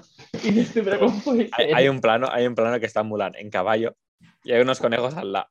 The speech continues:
Speaker 1: hay unos conejos al lado.
Speaker 2: ¡Hola! Que sí, que sí, que sí. Y digo,
Speaker 1: <laughs>
Speaker 2: a ver.
Speaker 1: Esos conejos se han hecho con la tecnología de la Play dos como máximo, ¿sabes lo que te quiero decir?
Speaker 2: Eso te iba a, eso te iba a decir. Ay, Dios, qué
Speaker 1: Es horrible, es
Speaker 2: desastre.
Speaker 1: horrible.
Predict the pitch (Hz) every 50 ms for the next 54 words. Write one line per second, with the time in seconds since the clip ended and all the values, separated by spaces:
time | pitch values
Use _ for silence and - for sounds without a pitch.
0 | _ - 113 123 139 139 - - 120 110 120 117 - 147 139 123 101 95 95 285
1 | 311 311 302 302 302 302 294 - - - _ _ - 247 233 - - 202 170 170
2 | 165 165 165 160 151 151 147 - 175 170 - 165 160 156 151 147 - 247 - 151
3 | 147 143 139 - - - _ _ - - _ - 151 156 180 196 185 175 156 151
4 | 156 165 180 185 175 170 151 139 139 135 190 185 - - _ _ - 143 139 131
5 | 117 131 131 127 123 117 - 160 160 151 131 113 107 123 127 123 - - 123 110
6 | 127 143 170 - - _ _ - 117 101 98 98 101 104 - - - 349 339 285
7 | 220 107 120 135 120 135 127 123 120 113 - - - 139 247 233 262 233 220 233
8 | 240 240 - - _ - 277 349 381 359 302 - - 262 - - 269 233 247 226
9 | 202 165 147 143 139 139 139 139 - _ _ _ _ 269 302 330 330 320 - -
10 | - - - - - 233 233 247 254 254 220 175 175 180 196 208 220 214 - -
11 | - 220 220 220 190 180 175 175 180 180 175 208 175 160 - - - - - -